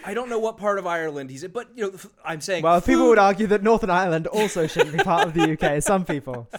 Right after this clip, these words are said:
Speaker 1: <laughs> I'm saying that food tastes are similar in the region, my friend, is what I'm
Speaker 2: Y-,
Speaker 1: saying.
Speaker 2: sure, yes,
Speaker 1: And
Speaker 2: yes.
Speaker 1: he, and he
Speaker 2: I will
Speaker 1: made the point during that interview that he was doing that, like, in the U S,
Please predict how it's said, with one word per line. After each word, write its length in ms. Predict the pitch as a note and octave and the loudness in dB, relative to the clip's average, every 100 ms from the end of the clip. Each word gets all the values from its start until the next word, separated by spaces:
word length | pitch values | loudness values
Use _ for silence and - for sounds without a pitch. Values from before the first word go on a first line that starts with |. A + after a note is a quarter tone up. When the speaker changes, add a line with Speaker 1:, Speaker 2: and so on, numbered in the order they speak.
| - | -16
Speaker 1:
<laughs> 180 | D4+ A#3+ | -16 -2
I'm 220 | A3 A#3+ | -2 -2
saying 420 | A#3 D4 C#4+ B3+ | -2 2 4 2
that 180 | G3+ G3+ | -2 -8
food 600 | - G#3+ A#3+ A#3 G3 D#3+ | -10 -8 -6 -8 -10 -10
tastes 440 | - G#3 E3 - | -4 -2 -2 -8
are 120 | D#3+ D3 | -10 -10
similar 560 | - F#3+ F3+ E3 D#3+ | -6 -6 -4 -4 -4
in 160 | D3 C3 | -6 -8
the 80 | B2 | -14
region, 580 | A2+ C3 A#2 A2 F#2 F2 | -14 -18 -18 -20 -20 -18
my 160 | A2+ G2+ | -18 -16
friend, 300 | - F#2+ E2 - - - | -18 -20 -20 -20 -20 -12
is 120 | D3 | -8
what 140 | D#3+ D#3+ | -6 -4
I'm 140 | D#3 | -6
Speaker 2:
Y-, 60 | - | -8
Speaker 1:
saying. 260 | E3+ D3 | -6 -2
Speaker 2:
sure, 300 | G3+ C#3 A#2+ - | 0 -2 -6 -12
yes, 340 | D#3 C3 - G#3 | -8 -8 -6 -2
Speaker 1:
And 160 | B3 | 0
Speaker 2:
yes. 120 | C#4+ | -2
Speaker 1:
he, 60 | B3 | -2
and 160 | A#3+ A#3 | -2 -2
he 120 | A#3+ | -4
Speaker 2:
I 80 | B3 | -2
will 100 | B3 | 2
Speaker 1:
made 380 | C#4 C#4+ C4 | 2 2 -4
the 80 | A3 | -8
point 500 | - C4 A#3+ D#3 C#3+ | -6 -4 -4 -4 -8
during 320 | D#3+ G3 G3+ | -6 -4 -4
that 220 | F#3+ F3 F3 | -6 -6 -4
interview 340 | G#3 F3 D3 | -6 -8 -10
that 60 | C#3 | -12
he 60 | |
was 100 | C#3 | -12
doing 320 | B2+ C#3+ C3+ C3 _ _ | -8 -8 -8 -14 _ _
that, 120 | F3+ | -2
like, 240 | F3+ F3+ - | -2 -4 -8
in 140 | F3+ | -12
the 80 | F3 | -10
U 220 | F3 F3 | -6 -4
S, 320 | B3+ A3+ - | -4 -6 -8